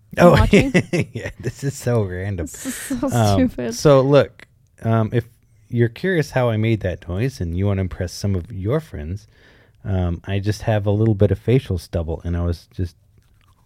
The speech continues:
Speaker 1: rubbing my finger on the facial stubble,
Speaker 2: Nice.
Speaker 1: making that noise.
Speaker 2: So happy for you.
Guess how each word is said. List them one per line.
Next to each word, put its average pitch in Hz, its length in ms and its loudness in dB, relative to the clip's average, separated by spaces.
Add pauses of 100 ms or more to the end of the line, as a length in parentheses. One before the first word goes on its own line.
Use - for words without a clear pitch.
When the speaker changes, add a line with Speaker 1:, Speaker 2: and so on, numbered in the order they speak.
(580)
Speaker 1:
rubbing 95 260 2
my 87 120 -2
finger 90 480 -4
on 92 200 -4
the 90 60 -4
facial 101 340 -6
stubble, 85 440 -10 (800)
Speaker 2:
Nice. 220 340 -4
Speaker 1:
making 92 300 -2
that 82 140 -6
noise. 85 480 -8 (420)
Speaker 2:
So - 800 -20
happy 254 320 -14
for 269 140 -14
you. 277 260 -10